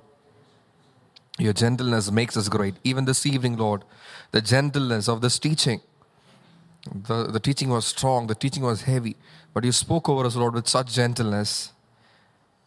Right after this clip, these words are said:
Thank you, Lord, that today, from today, I pray, Lord, that your people will respond to this word.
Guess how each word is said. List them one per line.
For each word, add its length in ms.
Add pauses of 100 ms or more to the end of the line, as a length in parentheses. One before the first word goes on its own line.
(800)
Thank 260
you, 60
Lord, 180
that 160
today, 340 (120)
from 240
today, 360 (600)
I 40
pray, 120
Lord, 180
that 220
your 120
people 400
will 120
respond 640
to 60
this 180
word. 320